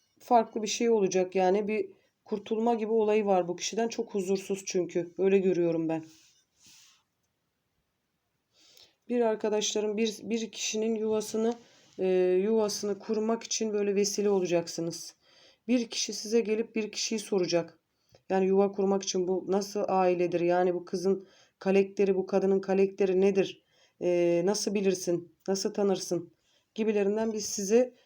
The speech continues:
sorulacak. Siz olumlu bir cevap vereceksiniz arkadaşlarım. Karşı tarafın karakterini bildiğiniz için, e, iyisiyle kötüsüyle net bir şekilde anlatacaksınız ama kötü bir huyunun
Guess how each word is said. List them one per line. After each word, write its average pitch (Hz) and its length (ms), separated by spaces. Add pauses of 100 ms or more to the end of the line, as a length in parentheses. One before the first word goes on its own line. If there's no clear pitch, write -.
(120)
sorulacak. 226 640
Siz 240 180
olumlu 220 440
bir 220 100
cevap 180 420
vereceksiniz 170 540
arkadaşlarım. 175 580
Karşı 196 360
tarafın 185 400 (380)
karakterini 208 640
bildiğiniz 208 500
için, 262 420 (440)
e, 180 800
iyisiyle 220 580
kötüsüyle 220 680
net 240 220
bir 208 60
şekilde 190 400
anlatacaksınız 202 720
ama 240 200
kötü 220 300
bir 220 80
huyunun 208 480